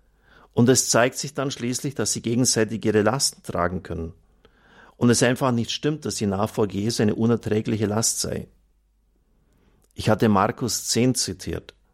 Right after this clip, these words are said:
Hundert Häuser, hundert Brüder, hundert Schwestern, hundert Mütter, hundert Kinder,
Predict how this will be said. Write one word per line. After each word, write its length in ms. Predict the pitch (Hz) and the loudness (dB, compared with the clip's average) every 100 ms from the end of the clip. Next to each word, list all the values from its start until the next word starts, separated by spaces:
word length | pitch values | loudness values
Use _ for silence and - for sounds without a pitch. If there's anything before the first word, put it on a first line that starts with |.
| _ _ _ | _ _ _
Hundert 320 | 98 92 - | -2 -2 0
Häuser, 380 | 95 107 - 147 - _ _ _ | 2 2 2 -2 -4 _ _ _
hundert 340 | 90 - - | -8 -8 -6
Brüder, 360 | 113 120 127 123 - _ _ - | 0 2 2 0 -6 _ _ -10
hundert 240 | 92 - | -8 -4
Schwestern, 520 | - 101 - 113 113 - _ _ | 0 0 0 0 0 -4 _ _
hundert 300 | 98 92 90 | -4 -4 2
Mütter, 320 | 101 101 117 113 _ _ | 0 2 -2 -2 _ _
hundert 280 | 98 95 - | -2 -2 -2
Kinder, 340 | 107 117 131 | 2 2 2